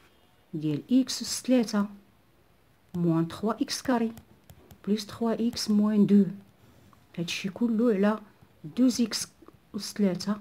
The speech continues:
موان سانك إكس موان سيس. إذا هنا <coughs> التعويض المباشر غيعطيني زيرو سيغ زيرو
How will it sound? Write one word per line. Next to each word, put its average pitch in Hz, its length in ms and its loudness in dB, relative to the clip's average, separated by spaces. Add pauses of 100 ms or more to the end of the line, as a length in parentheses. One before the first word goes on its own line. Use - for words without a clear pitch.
(140)
موان 185 280 0
سانك 208 400 -4
إكس 202 360 -2 (420)
موان 190 240 4
سيس. - 440 -6 (800)
إذا 156 180 -4
هنا 175 320 2 (600)
<coughs> - 560 -10
التعويض 202 460 2
المباشر 220 600 2 (480)
غيعطيني 160 400 -2
زيرو 190 340 2 (140)
سيغ 170 240 -8
زيرو 160 380 -4